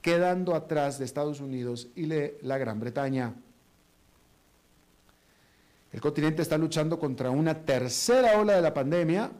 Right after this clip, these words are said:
particularmente cruel, que podría prolongar las medidas estrictas para contener el virus hasta principios de verano. De tal manera que la bajada de precios, al igual que los planes de vacaciones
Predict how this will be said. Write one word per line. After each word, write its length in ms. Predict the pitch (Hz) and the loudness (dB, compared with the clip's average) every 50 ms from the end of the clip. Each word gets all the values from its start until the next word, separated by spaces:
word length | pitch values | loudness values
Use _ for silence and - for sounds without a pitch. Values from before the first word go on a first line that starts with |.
| - - | -20 -2
particularmente 840 | _ 190 220 233 226 254 240 - 208 196 185 180 185 185 180 185 175 | _ 2 2 2 0 -4 -4 -2 -2 0 0 0 -2 -4 -4 -6 -8
cruel, 760 | - - - 151 147 143 147 151 156 180 226 294 320 320 - - - _ _ _ _ _ _ | -8 -2 0 2 4 6 6 4 4 2 2 0 -4 -8 -12 -16 -20 _ _ _ _ _ _
que 100 | - 143 | -6 -2
podría 340 | 147 151 143 147 170 180 | 0 0 2 4 2 2
prolongar 440 | 180 185 175 156 143 139 143 165 170 | 2 0 0 0 0 0 0 0 0
las 160 | 170 170 143 | 0 0 0
medidas 380 | 139 135 135 160 180 165 160 - | 0 0 2 2 2 2 0 -2
estrictas 640 | 143 - - - - 185 196 190 190 - 220 214 214 | -6 -8 -10 -8 -4 -4 -4 -4 -4 -4 -2 -2 -2
para 240 | 214 196 151 131 - | -2 -4 -4 -4 -4
contener 480 | - 175 170 170 160 151 160 165 165 | -6 -6 -4 -4 -2 -2 -2 -2 -2
el 120 | 156 143 131 | -2 -4 -4
virus 480 | 147 202 208 180 190 202 185 - - - | -2 -4 -2 -2 -2 -4 -4 -6 -10 -10
hasta 260 | - 151 - - - | -10 -10 -8 -8 -8
principios 400 | - 139 131 123 151 151 165 156 | -6 -6 -6 -6 -6 -6 -4 -4
de 100 | 151 147 | -2 -2
verano. 680 | 135 135 131 131 131 131 131 127 127 120 120 113 - - - - _ _ _ _ _ _ _ _ _ _ _ _ _ _ _ _ _ _ _ _ _ _ _ _ _ | -2 0 0 0 0 0 0 0 -2 -4 -4 -6 -10 -16 -20 -20 _ _ _ _ _ _ _ _ _ _ _ _ _ _ _ _ _ _ _ _ _ _ _ _ _
De 80 | - 120 | -12 -2
tal 140 | 117 196 202 | 0 2 2
manera 540 | 202 196 196 202 190 185 180 185 180 185 - - - _ _ _ _ _ _ _ | 2 2 2 4 4 4 4 4 0 -4 -12 -20 -20 _ _ _ _ _ _ _
que 100 | - 127 | -6 -4
la 80 | 123 | -2
bajada 300 | 123 123 113 156 185 196 | -2 -2 0 0 2 4
de 120 | 190 170 - | 4 4 2
precios, 640 | - - 196 202 185 - - 151 139 - - - - _ _ _ | 2 0 0 2 2 2 0 0 0 -2 -6 -12 -16 _ _ _
al 180 | - 127 113 110 | -6 -6 -4 -2
igual 220 | 123 139 185 196 | 2 2 2 2
que 100 | - 196 | 2 0
los 140 | 180 156 156 | -2 -2 -2
planes 320 | - - 180 185 185 180 | -2 -2 0 0 0 0
de 60 | 151 147 | 0 0
vacaciones 800 | 156 196 190 180 151 127 170 185 175 160 156 156 156 - - | 0 0 -2 -2 -2 0 0 2 2 0 0 -2 -4 -8 -12